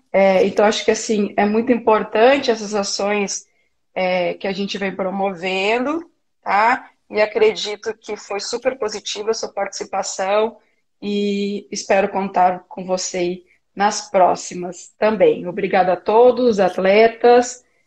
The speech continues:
estagiários, equipe multidisciplinar, né, que estiveram aí nos acompanhando nessa noite.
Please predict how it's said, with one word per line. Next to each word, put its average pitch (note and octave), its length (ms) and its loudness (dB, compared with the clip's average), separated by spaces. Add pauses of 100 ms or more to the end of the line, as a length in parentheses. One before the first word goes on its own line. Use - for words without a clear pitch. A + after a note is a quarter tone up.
(120)
estagiários, G#3+ 1160 4
equipe G3+ 320 -6
multidisciplinar, G3 1080 -2 (480)
né, G#3 280 2
que A3 180 -10
estiveram F#3+ 580 -2
aí G3 160 -6 (360)
nos F#3+ 160 -6
acompanhando F#3 640 -6
nessa F#3+ 380 -8
noite. - 500 -12